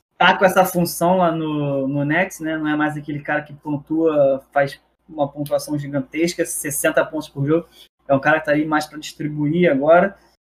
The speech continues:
E, cara, o time do Lakers jogou muito fácil, assim. Foi uma parada, foi simples demais. Ó, contando aqui rapidamente, jogadores que pontuaram acima de dez pontos, teve o LeBron, o K C P,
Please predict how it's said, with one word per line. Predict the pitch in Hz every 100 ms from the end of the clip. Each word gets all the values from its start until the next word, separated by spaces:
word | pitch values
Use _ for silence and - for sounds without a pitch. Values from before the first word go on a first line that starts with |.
| _ _ _ _
E, | 269
cara, | - - 165
o |
time | 165 214
do | 208
Lakers | 175 185 214 202
jogou | 180 170 185 185 165 147 139
muito | 156 196 -
fácil, | 156 127 -
assim. | 131 127
Foi |
uma | 139 139
parada, | 139 131 139 143 135 123 120 _ _ _ _ _ _ _ _
foi | 156
simples | 156 - 165 160 151
demais. | 165 139 123 127 - - _ _ _ _
Ó, | 147 135
contando | 175 175 175 202 196
aqui | 185
rapidamente, | 180 185 202 196 175 156 147 147
jogadores | 160 160 160 160 165
que | - 175
pontuaram | - 165 160 151 147 151 143 131 127 _ _ _ _ -
acima | 139 - 190 190
de | 170
dez | 160 160 156
pontos, | - 185 180
teve | - 147 156
o |
LeBron, | 180 170 185 214 240 - _ _ _ _ _ _ _ _
o | 165 156 156 151
K | 185
C | 185 196 170
P, | - 185 247